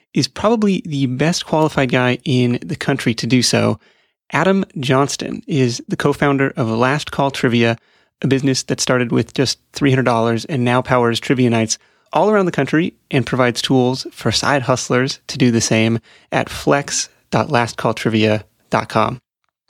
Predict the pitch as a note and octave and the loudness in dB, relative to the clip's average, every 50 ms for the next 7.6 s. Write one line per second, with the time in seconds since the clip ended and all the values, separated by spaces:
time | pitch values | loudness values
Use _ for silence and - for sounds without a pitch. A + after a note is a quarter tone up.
0 | _ _ _ - - - - _ _ _ _ _ - D#3+ C#3 C3+ D#3 E3 F3 F3 | _ _ _ -20 -20 -20 -20 _ _ _ _ _ -2 0 0 0 0 2 2 0
1 | D#3+ - - - - - E3 D#3 D3+ D3+ D3+ D3 C#3+ C3 - - - D3+ E3+ F3 | 0 -2 -6 -6 -2 0 2 4 4 4 4 4 2 0 -2 -4 -2 0 0 0
2 | D3 C3+ C3 C3 C#3 C#3 C3 B2+ A#2+ - _ - - C#3+ - C3+ B2+ A#2+ A#2 C#3 | -2 -2 -2 0 0 0 0 0 -2 -6 _ -8 -6 -2 0 0 2 2 2 2
3 | D3+ - - C3+ - C#3+ C#3 D#3+ C3 B2+ A#2+ - - E3 A#2+ D3 C#3+ - C#3 B2 | 2 2 0 0 0 0 2 2 2 0 0 -2 -4 -2 -2 0 0 0 0 0
4 | - - D#3 C#3+ C3+ C#3+ C#3+ C#3 _ _ _ _ - - - - C3 A#2 B2 A#2+ | 0 0 0 0 2 0 0 -2 _ _ _ _ -20 -6 -2 -2 0 2 2 2
5 | A#2+ A#2+ - _ - A2 A2 - A#2 A2 A2 A2+ A2 - A2 G#2+ A2 - - - | 2 0 -2 _ -4 -4 -2 0 2 2 2 2 2 0 -2 -4 -4 -8 -12 -20
6 | - - - - - C3+ B2+ B2 B2 - - - - - G#3+ A#3+ - - B3 A3+ | -20 -16 -6 -2 0 2 2 2 0 -2 -6 -6 -2 0 0 0 2 2 2 2
7 | G3+ - - - D#3 C#3+ C#3+ C#3+ C#3+ C#3 C3+ C#3 | 0 -2 -2 0 0 2 4 4 4 2 2 0